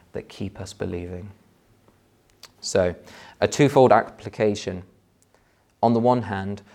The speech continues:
watch one another closely. Be aware of one another. Know each other's struggles and weaknesses. Be a means of grace to a struggling believer. Maintain relationships with those who are drifting. On the other hand,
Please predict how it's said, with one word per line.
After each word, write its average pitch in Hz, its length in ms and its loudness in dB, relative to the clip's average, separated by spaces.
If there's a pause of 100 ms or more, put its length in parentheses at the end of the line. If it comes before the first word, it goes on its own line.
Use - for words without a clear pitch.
(140)
watch - 420 -4
one 196 140 -2
another 151 320 -4
closely. 117 640 -8 (760)
Be 127 140 0
aware 123 460 4
of 104 80 -4
one 101 180 -4
another. 92 420 -10 (220)
Know 135 300 0
each 156 260 -8
other's 139 220 -4
struggles 113 680 -4 (200)
and 104 160 -6
weaknesses. 107 720 -6 (960)
Be 120 180 2
a 127 80 2
means 131 360 -4
of 135 120 -10
grace 101 420 -6
to - 120 -14
a 98 60 -12
struggling 107 500 -6
believer. 95 540 -8 (360)
Maintain 120 540 -4
relationships 113 760 -4
with 98 140 -12
those 95 240 -8
who - 120 -12
are 90 60 -10
drifting. 95 460 -14 (1400)
On 110 140 2
the 110 100 2
other 123 160 4
hand, 92 360 -8